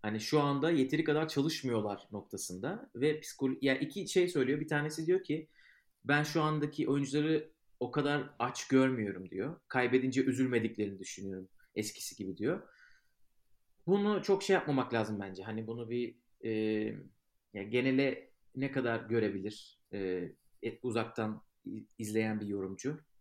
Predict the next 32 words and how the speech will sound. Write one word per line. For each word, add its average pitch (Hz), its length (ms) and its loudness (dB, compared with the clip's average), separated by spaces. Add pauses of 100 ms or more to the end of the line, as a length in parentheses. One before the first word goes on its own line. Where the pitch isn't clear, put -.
(120)
E, 98 240 -4
belki 131 260 0
kendi 127 360 2
oyuncuları 131 460 4
hakkında 131 340 2
konuşuyordur 107 440 -4
bilmiyorum 113 340 -4
ama 160 300 -8 (920)
bir 135 200 2
öyle 131 220 6
söylediği 120 400 0
bir 120 60 -6
nokta 113 300 -6
var. 90 280 -6 (460)
Hani 107 200 -4
kaybedince 110 540 -4
eskisi 107 480 -8
gibi 104 120 -6
üzülmüyorlar 104 600 -6
gibi. 151 280 -6 (760)
Bir 214 160 0
de, 240 360 4
e, 143 440 4
çok 220 260 2
fazla 175 320 2
eskisi 156 360 0
kadar 190 240 2
çalışılmıyor 156 680 4
diyor. 95 200 0
Hani 123 320 -4 (480)
biz 165 260 0
diyor 175 300 2